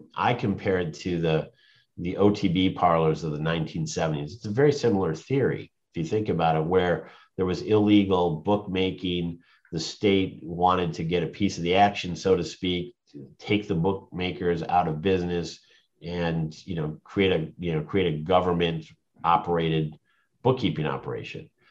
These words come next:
The same is true here. You have an illegal activity. There's still a black market for it,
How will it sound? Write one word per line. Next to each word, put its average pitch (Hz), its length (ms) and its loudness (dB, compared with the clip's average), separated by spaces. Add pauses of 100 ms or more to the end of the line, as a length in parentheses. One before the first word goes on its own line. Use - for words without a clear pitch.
(200)
The 104 40 -4
same - 280 2
is - 100 2
true 107 200 2
here. 123 320 2
You 92 180 2
have 92 240 0
an 85 80 -2
illegal 98 480 2
activity. 80 680 -2
There's 82 160 -4
still 110 260 2
a 82 80 2
black 85 340 4
market 82 420 0
for 69 320 -2
it, 78 100 -4